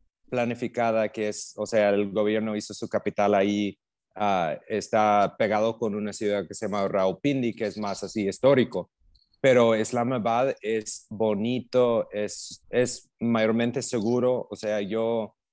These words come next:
moviéndome de Matamoros a Islamabad, yo sentí, ah, muy seguro en, en Islamabad. Y, pues, era una experiencia muy interesante porque tenemos una embajada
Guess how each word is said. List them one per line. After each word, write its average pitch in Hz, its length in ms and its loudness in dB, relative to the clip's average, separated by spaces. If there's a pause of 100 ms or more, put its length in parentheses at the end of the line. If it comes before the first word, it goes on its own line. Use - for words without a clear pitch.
(120)
moviéndome 117 580 -2
de 113 100 -2
Matamoros 117 640 -4
a 101 80 0
Islamabad, 107 640 -2 (320)
yo 113 240 -4
sentí, 107 600 -4 (420)
ah, 82 360 -2 (100)
muy 123 260 4
seguro 117 380 6
en, 98 220 0
en 104 120 -4
Islamabad. 104 580 2 (640)
Y, 110 600 0 (120)
pues, - 500 -2
era 131 200 0
una 196 220 -2
experiencia 147 680 -2
muy 127 220 -4
interesante 127 500 -6
porque 117 280 -8
tenemos 117 580 -6
una 120 200 2
embajada 107 720 2